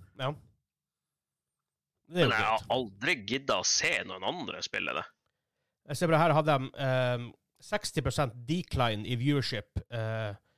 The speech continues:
Speaker 1: fra tjue nitten til tjue tjue.
Speaker 2: Ja.
Speaker 1: Og, og liksom,
Speaker 2: Men, men, men to be fair da, jeg ser jo ingen sånne spill.
Speaker 1: Nei, nei, det er fair enough. Eh, finalen i tjue tjue,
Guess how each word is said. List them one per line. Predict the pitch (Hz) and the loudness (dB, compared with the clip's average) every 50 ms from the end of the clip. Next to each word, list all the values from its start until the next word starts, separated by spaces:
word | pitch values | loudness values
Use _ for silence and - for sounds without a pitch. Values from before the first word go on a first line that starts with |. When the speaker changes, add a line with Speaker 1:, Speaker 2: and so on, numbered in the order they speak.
| _ _ _ _ _ _ _ _ | _ _ _ _ _ _ _ _
Speaker 1:
fra | - 139 117 | 0 0 2
tjue | - - 151 | 2 2 2
nitten | 139 143 131 - - 107 | 2 2 0 -2 -8 -10
til | - 107 | -10 -6
tjue | - 131 123 113 | -4 -2 -2 -2
tjue. | - 123 120 107 - - - - - _ _ _ _ _ _ _ _ _ _ _ _ _ _ _ _ _ _ _ _ _ _ _ _ _ _ _ _ _ _ _ _ _ _ _ _ _ _ _ _ _ _ _ _ _ _ _ _ _ | -2 -2 -4 -4 -4 -8 -12 -16 -20 _ _ _ _ _ _ _ _ _ _ _ _ _ _ _ _ _ _ _ _ _ _ _ _ _ _ _ _ _ _ _ _ _ _ _ _ _ _ _ _ _ _ _ _ _ _ _ _ _
Speaker 2:
Ja. | 135 120 113 | -2 -2 -2
Speaker 1:
Og, | 101 143 - - _ - | -2 -4 -8 -14 _ -4
og | 160 | -2
liksom, | 165 143 165 151 147 | 0 2 4 4 4
Speaker 2:
Men, | 151 151 | 4 4
men, | 139 131 | 4 2
men | 147 151 135 - - | 2 0 0 0 -2
to | - | 0
be | 139 143 143 127 | 0 2 2 2
fair | - 156 156 139 113 | 2 2 4 4 2
da, | 110 110 107 | 2 2 2
jeg | 110 113 - | 2 2 2
ser | - 139 131 | 2 2 2
jo | 123 117 - | 2 0 -2
ingen | - 156 165 127 95 92 95 | -6 -6 -4 -4 -4 -4 -4
sånne | - 101 92 92 | -6 -8 -8 -10
spill. | - - - 117 - - - - _ _ _ _ _ _ - | -10 -8 -8 -8 -8 -10 -14 -18 _ _ _ _ _ _ 0
Speaker 1:
Nei, | 170 170 160 135 113 101 - - - | 2 4 4 4 2 -2 -8 -12 -6
nei, | 123 147 | -2 0
det | 143 139 123 | 0 0 -2
er | |
fair | - 117 95 | -2 -6 -8
enough. | 87 87 85 - - - _ _ _ _ _ _ _ _ - | -8 -12 -16 -18 -20 -20 _ _ _ _ _ _ _ _ -2
Eh, | 156 156 147 | 0 0 0
finalen | - 190 185 196 226 233 208 151 120 120 - | 0 -2 0 2 4 4 4 2 2 -2 -6
i | - 147 143 135 123 | -6 -6 -4 -6 -6
tjue | - - - 180 185 175 160 151 143 139 135 131 131 127 127 123 117 - - - _ _ _ _ _ _ _ _ _ _ _ _ _ _ _ _ _ | -10 -14 -18 -20 -18 -18 -14 -10 -6 -4 -4 -2 -2 -4 -4 -6 -10 -14 -18 -20 _ _ _ _ _ _ _ _ _ _ _ _ _ _ _ _ _
tjue, | - 208 202 160 127 | -4 0 2 2 2